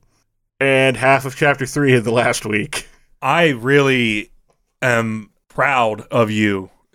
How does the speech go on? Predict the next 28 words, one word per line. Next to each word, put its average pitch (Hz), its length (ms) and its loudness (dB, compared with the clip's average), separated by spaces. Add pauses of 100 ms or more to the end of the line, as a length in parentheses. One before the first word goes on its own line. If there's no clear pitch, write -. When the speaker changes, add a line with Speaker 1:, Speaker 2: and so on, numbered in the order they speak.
(120)
Speaker 2:
because 131 880 0
<laughs> - 80 -20
I 151 460 2
did 139 240 0
not 123 460 -2
expect 113 800 -4 (680)
you 117 500 0
to 120 240 -6
actually 113 960 -2 (340)
do 127 280 0
that. 92 400 -2 (400)
Speaker 1:
Look, 135 180 0
Speaker 2:
As 139 140 2
Speaker 1:
th- 147 100 2
Speaker 2:
I - 20 0
said 151 300 0
multiple 147 500 0
times, 120 800 -2 (800)
bro, 151 380 2
you 151 160 -2
can 185 160 0
just 160 240 0
watch 156 340 0
my 151 180 0
videos 143 520 2
or 127 80 -4
something 127 500 0
because 160 760 0